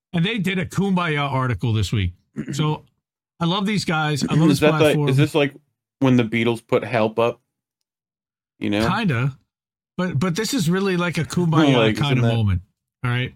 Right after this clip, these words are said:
Speaker 1: So this is, this
Speaker 2: Oh,
Speaker 1: is
Speaker 2: okay.
Speaker 1: them envisioning a better media system. And what they're saying is, is that you can't rely on social media to get your message out, that you have to build a subscriber base. That, not have to,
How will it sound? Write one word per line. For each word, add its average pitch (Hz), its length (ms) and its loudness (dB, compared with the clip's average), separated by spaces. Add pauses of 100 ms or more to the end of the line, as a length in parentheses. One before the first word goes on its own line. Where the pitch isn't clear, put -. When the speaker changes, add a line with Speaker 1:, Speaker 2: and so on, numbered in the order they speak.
(560)
Speaker 1:
So 156 340 -4
this 208 240 -2
is, 240 160 0
this 202 240 -2
Speaker 2:
Oh, 247 40 -2
Speaker 1:
is 196 100 0
Speaker 2:
okay. 190 200 0
Speaker 1:
them 156 60 -2 (1000)
envisioning 180 880 0
a 160 160 -2
better 170 440 -2
media 147 420 0
system. 101 580 -2 (280)
And 165 100 0
what 175 120 0
they're 180 100 -2
saying 262 240 -2
is, 180 160 -2
is 170 100 0
that 190 160 -2
you 220 220 0
can't 233 400 -6
rely 175 380 -2
on 151 160 -2
social 165 380 -2
media 135 360 0
to 120 80 -2
get 127 200 -2
your 117 100 -2
message 131 360 -2
out, 110 160 -2
that 160 80 -2
you 175 140 0
have 170 340 -4
to 143 80 -4
build 147 300 0
a 127 80 -2
subscriber 147 520 -4
base. 110 360 -6 (340)
That, 165 180 -4 (160)
not 214 160 -4
have 208 300 -6
to, 135 240 -2